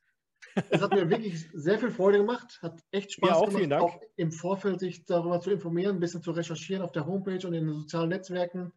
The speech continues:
Speaker 1: Ich bin gespannt, ich freue mich drauf und, äh, ich sag herzlichen Dank, dass du dir die Zeit genommen hast, auch so spontan fürs Interview.
Speaker 2: Ich danke dir für die Einladung. War wirklich schön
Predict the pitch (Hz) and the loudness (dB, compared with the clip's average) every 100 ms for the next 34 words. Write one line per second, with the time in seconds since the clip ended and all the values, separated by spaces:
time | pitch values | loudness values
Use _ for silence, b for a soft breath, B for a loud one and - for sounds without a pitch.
0 | b b b b 143 196 196 - 170 208 | b b b b -2 2 2 2 2 2
1 | 247 - _ _ _ _ - 135 165 214 | -2 -10 _ _ _ _ -10 -2 0 0
2 | - 208 240 - _ _ _ b b b | -2 -4 -4 -8 _ _ _ b b b
3 | b b b _ 185 190 190 190 180 180 | b b b _ 2 2 2 2 2 2
4 | 180 - - 160 180 170 165 196 208 170 | 2 -2 -6 0 0 0 -4 -4 -2 0
5 | 180 185 190 175 170 165 175 190 190 190 | 0 0 -6 -4 -4 -2 -2 -4 -4 -4
6 | 185 180 170 165 170 - 151 165 180 170 | -4 -4 -4 -4 -4 -2 0 0 0 -2
7 | 165 190 190 190 202 220 - _ _ _ | -4 -4 -4 -2 -4 -6 -12 _ _ _
8 | _ _ _ _ 151 156 143 131 131 131 | _ _ _ _ -6 -4 -4 -2 -2 0
9 | 123 117 120 143 185 254 - _ _ _ | 0 0 0 0 -2 -6 -16 _ _ _
10 | _ 143 143 185 151 - 160 233 | _ -4 -4 -6 -6 -2 -2 -2